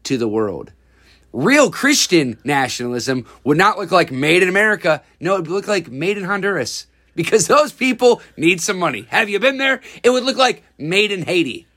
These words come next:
You know why? Because those people actually need something. You don't need anything. You don't need anything.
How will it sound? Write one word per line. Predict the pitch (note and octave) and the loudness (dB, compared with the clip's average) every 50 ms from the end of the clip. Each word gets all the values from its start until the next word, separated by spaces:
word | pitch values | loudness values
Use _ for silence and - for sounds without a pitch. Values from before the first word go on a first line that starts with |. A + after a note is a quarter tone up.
| _ _ | _ _
You | - A3+ C4+ | -4 0 2
know | C#4 | 2
why? | B3+ B3+ C#4 D4+ D#4+ C#4+ - _ _ _ _ _ | 4 4 4 2 2 0 -2 _ _ _ _ _
Because | G3+ E3 F#3+ A3+ G3 C#3 D3 | -6 2 2 2 2 2 0
those | G#3+ B3+ C#4+ C4+ - | 2 2 2 2 0
people | - - B3 B3 - A#3 A#3 G#3 - - _ _ | -2 -2 -4 -2 0 0 0 0 -2 -4 _ _
actually | A3 A#3+ B3 - - A3+ A3 A3+ | 0 0 0 -2 -4 -6 -4 -4
need | A#3 A#3 E3 | -4 -4 -2
something. | - G#3+ F3+ D3 - G#2+ - - _ _ _ | -2 -4 -4 -4 -8 -14 -14 -16 _ _ _
You | - B3+ D#4+ | -4 -2 0
don't | E4 D#4+ D#4 | 2 2 2
need | D#4+ D#4+ D#4 D4 | 2 0 0 0
anything. | C#4 B3 G#3+ D#3+ - C#3+ - - - _ _ _ - - _ _ _ E4+ - _ _ _ _ _ _ _ _ | -2 -2 -2 -2 -4 -6 -6 -8 -14 _ _ _ -20 -20 _ _ _ -20 -20 _ _ _ _ _ _ _ _
You | B3+ D4+ | 0 0
don't | E4 D#4 | 2 2
need | D4+ D4+ C#4+ - - - | 2 -2 -4 -4 -2 0
anything. | D4 D#4 D#4 D#4+ D4 - - - D#3+ A#2+ - F2+ - | 0 0 2 0 -2 -4 -4 -6 -8 -8 -10 -14 -20